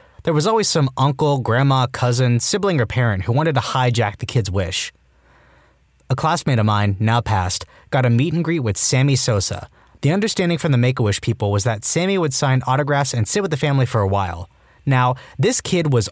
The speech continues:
all about Sammy. He had his jerseys, loved Sammy's little leaps after home runs, and if I recall correctly, even was big into Pepsi because of Sammy, too. When the day came, Sammy showed up late. He didn't respond when the family greeted him.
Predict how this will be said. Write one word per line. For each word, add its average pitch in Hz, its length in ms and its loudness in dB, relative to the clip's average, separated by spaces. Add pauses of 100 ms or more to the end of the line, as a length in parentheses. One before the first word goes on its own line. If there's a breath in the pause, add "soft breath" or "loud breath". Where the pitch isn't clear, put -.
(120)
all 139 300 2
about 101 320 -2
Sammy. 90 520 -2 (240 loud breath)
He 180 120 2
had 131 180 2
his 95 160 0
jerseys, 165 680 0 (220 loud breath)
loved 120 220 0
Sammy's 147 420 0
little 113 260 0
leaps 147 280 -2
after 123 180 -2
home 127 240 2
runs, 139 320 2 (240)
and 131 140 2
if 127 100 -2
I 160 60 0
recall 196 280 -2
correctly, 165 560 -2 (120)
even 185 240 -2
was 214 140 0
big 165 200 -2
into 143 240 0
Pepsi 139 420 -2
because 131 380 0
of 143 100 -2
Sammy, 123 360 0
too. 95 340 -2 (580 soft breath)
When 143 120 2
the 131 80 2
day 185 180 2
came, 131 400 2 (220)
Sammy 170 340 0
showed 131 240 0
up 101 100 -2
late. 87 360 -8 (420 soft breath)
He 139 140 0
didn't 196 180 0
respond 156 360 -2
when 131 100 2
the 113 40 0
family 127 300 0
greeted 110 300 0
him. 87 300 -4